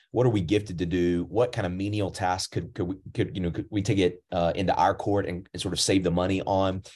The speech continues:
And then that allowed us to, um, not feel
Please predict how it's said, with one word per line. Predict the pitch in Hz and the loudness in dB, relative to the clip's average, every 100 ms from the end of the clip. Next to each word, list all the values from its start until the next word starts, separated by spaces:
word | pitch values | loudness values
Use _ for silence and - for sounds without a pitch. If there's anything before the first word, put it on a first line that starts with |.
| - - | -20 -4
And | 104 104 | 0 4
then | 101 98 92 87 - 101 | 4 4 0 -6 -12 0
that | 117 123 | 2 4
allowed | 110 95 92 101 104 | 2 0 2 2 2
us | 90 90 - - | 2 0 -4 -8
to, | - 98 90 87 82 - _ _ _ _ _ - - | -4 -2 0 -2 -4 -10 _ _ _ _ _ -20 -8
um, | 92 87 80 78 - _ _ _ _ | -4 -2 -4 -6 -10 _ _ _ _
not | 101 131 147 - | 0 2 2 -2
feel | - 151 131 117 110 - | 2 6 6 4 2 -4